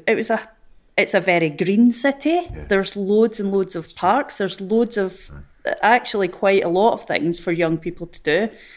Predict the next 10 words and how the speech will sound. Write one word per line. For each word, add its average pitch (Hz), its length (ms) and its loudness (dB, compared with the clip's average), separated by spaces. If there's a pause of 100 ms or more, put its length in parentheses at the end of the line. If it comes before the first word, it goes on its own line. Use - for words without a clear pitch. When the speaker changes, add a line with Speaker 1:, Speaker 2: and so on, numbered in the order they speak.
(240)
Speaker 1:
There 170 80 -2
was 170 140 -2
always 202 320 0
the 185 60 -6
good, 180 360 -8
good 185 220 -2
museums, 170 680 -2
and 156 140 -2
the 160 60 -2
g-, - 140 -8